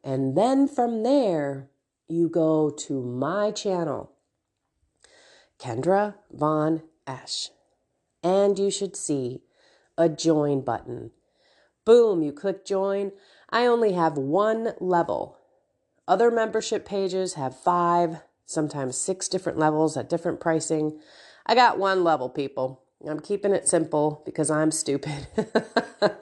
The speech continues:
So it's four ninety-nine for a month. You put in your credit card, boom, you save it,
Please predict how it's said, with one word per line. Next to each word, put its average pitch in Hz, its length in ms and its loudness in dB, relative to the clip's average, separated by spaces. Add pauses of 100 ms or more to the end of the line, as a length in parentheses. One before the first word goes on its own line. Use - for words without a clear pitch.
(480)
So 220 220 4
it's 202 80 0
four 233 280 4
ninety-nine 208 680 0
for 190 180 -2
a 175 60 0
month. 185 420 -4 (460)
You 147 100 -8
put 220 160 2
in 220 100 6
your 208 120 2
credit 196 280 0
card, 180 480 -2 (300)
boom, 185 300 4
you 165 140 4
save 160 360 2
it, 156 220 0